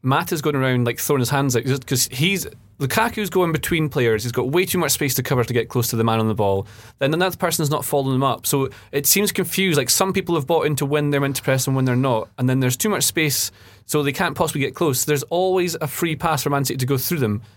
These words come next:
And it's, I don't think they were doing anything magical. It was, it was amazing to watch the way they built it. But Man United's defending was really passive. They were always give them a couple yards, so they were never tight. I don't know if they were, if they felt like they didn't have the right, um, attitude going into the game, if they weren't really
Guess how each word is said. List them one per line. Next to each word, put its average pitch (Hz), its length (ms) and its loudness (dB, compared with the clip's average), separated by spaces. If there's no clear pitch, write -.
And 139 100 -2
it's, 151 120 -4
I 160 60 2
don't 202 140 0
think 196 100 0
they 190 40 2
were 180 60 0
doing 170 160 0
anything 151 280 0
magical. 139 540 0
It 120 80 -2
was, 123 160 -2
it - 80 -6
was 131 100 2
amazing 143 340 2
to 123 100 -2
watch 135 300 0
the 127 40 0
way 127 60 2
they 113 80 0
built 143 260 0
it. 107 160 -2
But 123 140 -2
Man 156 140 2
United's 165 440 0
defending 151 300 0
was 120 100 2
really 160 180 0
passive. 156 460 0
They 147 80 0
were 143 80 4
always 151 240 0
give 151 240 -4
them 147 100 -2
a 127 40 -2
couple 160 280 -2
yards, 143 440 0
so 135 80 -2
they - 20 2
were 127 60 2
never 139 160 2
tight. 139 340 0
I 131 120 -2
don't 160 220 -2
know 156 140 0
if 139 60 -2
they 147 100 0
were, 139 160 0
if - 100 -12
they 139 100 0
felt 143 540 0
like 131 200 -6
they 123 180 0
didn't 139 200 0
have 135 200 0
the 135 100 -2
right, 127 360 0
um, 120 420 2
attitude 147 380 0
going 143 160 2
into 135 120 0
the 135 80 0
game, 135 220 2
if 123 80 2
they 123 100 2
weren't 131 220 0
really 127 320 0